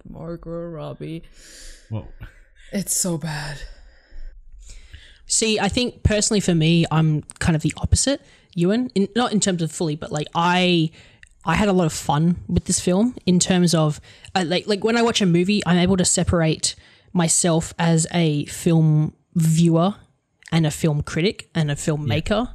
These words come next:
Speaker 3: And I kind of, like, you know, I'll see a film and go, "Oh, yeah, I really like that film because it's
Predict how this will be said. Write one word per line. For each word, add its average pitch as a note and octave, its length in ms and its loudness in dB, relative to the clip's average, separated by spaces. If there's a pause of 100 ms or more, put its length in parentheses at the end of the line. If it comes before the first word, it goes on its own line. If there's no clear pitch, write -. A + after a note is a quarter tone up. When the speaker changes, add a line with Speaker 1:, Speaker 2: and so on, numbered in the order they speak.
(600)
Speaker 3:
And E3 120 2
I D#3 60 2
kind D#3+ 260 0
of, D#3 140 0 (260)
like, D#3 200 0
you F3 100 0
know, D3 120 0
I'll E3 160 2
see F#3 220 2
a D#3 60 -2
film D3+ 500 0
and D#3+ 140 2
go, D3 240 2
"Oh, F3+ 140 0
yeah, D#3+ 280 0
I - 120 0
really D#3 220 4
like C#3+ 200 -2
that D#3 180 -6
film D3 320 -2
because - 320 -2
it's - 240 -2